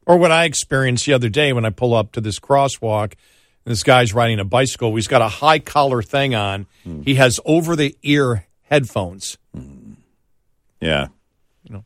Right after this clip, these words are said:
Speaker 1: like the noise canceling headphones. So he can't hear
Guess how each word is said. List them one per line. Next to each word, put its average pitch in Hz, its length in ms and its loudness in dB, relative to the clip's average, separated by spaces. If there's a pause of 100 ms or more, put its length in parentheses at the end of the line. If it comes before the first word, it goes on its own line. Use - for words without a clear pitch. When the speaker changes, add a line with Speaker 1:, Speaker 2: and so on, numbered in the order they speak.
Speaker 1:
like 117 220 -2 (160)
the 110 320 -2 (840)
noise 151 400 2
canceling 139 540 -2
headphones. 113 580 0 (400)
So 123 380 2 (100)
he 180 260 2
can't 180 320 4
hear 156 300 2